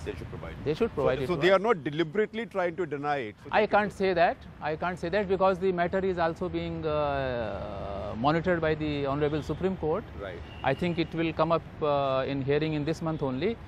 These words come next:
Speaker 2: We have said that we are ready to use the machine. There is a legal framework.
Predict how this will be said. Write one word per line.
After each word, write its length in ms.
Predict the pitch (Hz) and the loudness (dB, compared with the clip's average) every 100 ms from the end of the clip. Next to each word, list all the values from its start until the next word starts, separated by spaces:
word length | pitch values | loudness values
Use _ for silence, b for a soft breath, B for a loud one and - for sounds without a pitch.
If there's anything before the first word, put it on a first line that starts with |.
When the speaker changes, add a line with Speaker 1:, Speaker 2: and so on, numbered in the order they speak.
| B - | B -2
Speaker 2:
We 160 | 135 208 190 | 6 8 8
have 100 | 180 | 6
said 260 | 196 226 | 6 6
that 160 | 214 202 | 4 2
we 140 | 185 185 | 4 4
are 100 | 170 | 6
ready 240 | 175 202 | 4 2
to 680 | 202 185 180 175 165 160 143 | 2 2 4 2 0 -2 -2
use 260 | 147 175 151 | 0 0 0
the 100 | 156 | -4
machine. 420 | 143 - 226 294 - - - | -2 -2 -4 -6 -12 -14 0
There 100 | 143 | 2
is 120 | 156 | 2
a 60 | 151 | 2
legal 280 | 151 165 175 | 2 4 2
framework. 500 | - 180 185 214 | 2 -2 2 2